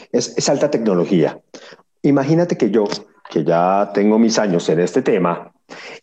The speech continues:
eh, empecé a hacer cirugía que al principio tocaba hacer una herida en el abdomen.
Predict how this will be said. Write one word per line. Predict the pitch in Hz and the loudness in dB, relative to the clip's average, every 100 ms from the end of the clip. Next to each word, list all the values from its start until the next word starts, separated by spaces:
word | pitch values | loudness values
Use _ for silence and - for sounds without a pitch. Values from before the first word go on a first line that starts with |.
| _ | _
eh, | 110 104 104 104 110 113 | 0 4 4 4 2 2
empecé | 127 113 117 117 | 0 2 2 2
a | 120 | 0
hacer | 135 131 | 2 0
cirugía | - 127 113 110 | 2 2 2 2
que | 131 | 2
al | 123 | 2
principio | 113 98 117 | 0 0 0
tocaba | - 107 101 117 107 | 0 2 2 0 -2
hacer | 101 107 | 0 2
una | 113 117 | 2 2
herida | 120 131 | 4 4
en | 123 | 4
el | 104 | 2
abdomen. | 87 120 131 73 | 2 0 0 -4